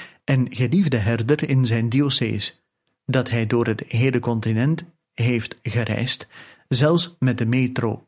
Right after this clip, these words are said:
en de bus, is opmerkelijk. "Mijn volk is arm en ik ben één van hen," zei hij ooit, om zijn keuze te verklaren om in een klein appartement te wonen en zijn eigen eten te bereiden.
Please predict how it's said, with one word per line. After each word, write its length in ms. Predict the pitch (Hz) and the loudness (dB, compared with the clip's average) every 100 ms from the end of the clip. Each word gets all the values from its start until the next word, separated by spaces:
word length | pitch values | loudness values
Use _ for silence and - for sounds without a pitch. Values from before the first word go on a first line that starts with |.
| _ | _
en 180 | 123 120 | -2 0
de 100 | 120 | 2
bus, 340 | 196 196 - - _ _ | 2 0 -2 -10 _ _
is 300 | - 139 - - | 0 0 0 -4
opmerkelijk. 840 | 147 110 101 - 113 - - - _ _ _ _ _ _ _ | -2 -2 -2 -4 -6 -6 -12 -16 _ _ _ _ _ _ _
"Mijn 240 | 131 120 | -2 0
volk 320 | 113 135 123 - - | 2 2 2 -2 -4
is 260 | 120 - | -2 0
arm 340 | 151 170 175 165 - - - | 0 2 2 0 -6 -20 -2
en 120 | 156 | 2
ik 140 | 165 | 2
ben 220 | 147 160 156 | 2 0 -2
één 360 | 123 110 98 - | -2 -2 -4 -4
van 320 | 131 127 127 | -2 -2 -4
hen," 320 | 101 104 104 - - - | -4 -4 -4 -8 -20 -10
zei 220 | - 135 123 | -2 0 0
hij 240 | 120 - | -2 -2
ooit, 300 | 123 110 - - - - | 0 -2 -6 -16 -20 -4
om 160 | 151 151 | 0 2
zijn 200 | 151 135 | 2 2
keuze 400 | 139 127 127 165 | 2 2 2 0
te 120 | 151 | -2
verklaren 600 | 147 151 117 107 120 123 | 0 0 0 0 -2 -2
om 160 | 139 151 | -2 0
in 160 | 143 143 | 0 0
een 140 | 143 | 0
klein 340 | 135 117 117 | -2 -2 -2
appartement 760 | 131 123 135 - 147 170 143 - | -4 -4 -4 0 2 2 0 -4
te 120 | 120 | -4
wonen 440 | 104 113 117 110 _ _ _ _ | -2 -4 -6 -10 _ _ _ _
en 300 | 131 151 160 | 0 0 -2
zijn 240 | - 160 139 | -2 0 0
eigen 340 | 113 110 135 | -2 -2 -2
eten 380 | - 107 - 110 | -2 -4 -4 -6
te 120 | 110 | -6
bereiden. 480 | 110 107 104 110 | -4 -4 -4 -8